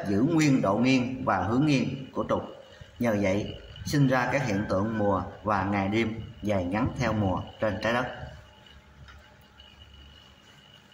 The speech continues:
Hệ quả của sự chuyển động quanh mặt trời của trái đất. Hiện tượng các mùa.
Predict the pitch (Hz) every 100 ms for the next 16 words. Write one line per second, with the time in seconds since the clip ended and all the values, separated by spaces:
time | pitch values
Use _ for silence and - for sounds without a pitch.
0 | - - - - - 120 113 107 113 -
1 | 143 107 - 110 120 90 101 - - -
2 | - - - - - 127 117 110 113 92
3 | 87 95 120 131 139 - - - - -
4 | - - - - - 107 107 104 104 127
5 | 139 120 95